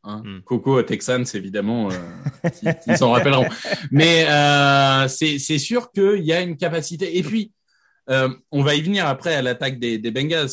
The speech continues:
Speaker 1: mais il y a, il y a une capacité, euh, à manger l'horloge qui est, qui est, je pense, euh, euh, assez intéressante chez, chez les Bengals. Et donc, en effet,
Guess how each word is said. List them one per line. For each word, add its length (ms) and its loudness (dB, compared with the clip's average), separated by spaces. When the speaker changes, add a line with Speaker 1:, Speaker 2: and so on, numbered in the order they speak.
Speaker 1:
mais 180 -4
il 200 -10
y 80 0
a, 220 0
il 180 -6
y 40 -2
a 40 0
une 180 -2
capacité, 800 -4
euh, 260 2
à 120 -2
manger 340 -2
l'horloge 540 -4
qui 140 -6
est, 100 -8
qui 120 -8
est, 60 -4
je 100 -4
pense, 420 -4
euh, 280 -2
euh, 400 -2
assez 220 -2
intéressante 640 -2
chez, 320 -6
chez 140 -8
les 100 -2
Bengals. 520 -2
Et 200 -4
donc, 240 -6
en 160 -2
effet, 440 -2